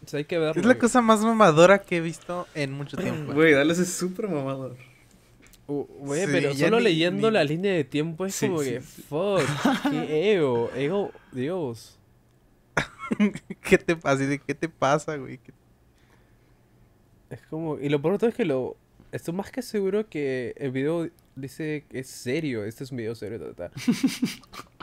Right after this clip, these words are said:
Speaker 1: Y s-, hasta el último minuto va a decir que es serio y cuando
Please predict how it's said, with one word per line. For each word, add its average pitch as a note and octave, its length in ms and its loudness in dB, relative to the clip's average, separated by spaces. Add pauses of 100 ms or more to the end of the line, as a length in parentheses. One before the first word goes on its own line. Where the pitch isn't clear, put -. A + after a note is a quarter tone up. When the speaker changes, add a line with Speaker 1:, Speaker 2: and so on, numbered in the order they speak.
(380)
Speaker 1:
Y C3 100 -6
s-, - 260 -12
hasta C#3 240 -2
el D3+ 80 4
último G3 240 0
minuto E3+ 380 2
va D#3 120 6
a D#3 60 8
decir D#3+ 240 -2
que E3 100 -6
es D3+ 60 -8
serio F#3 340 0
y C3 160 -2
cuando B2+ 840 -2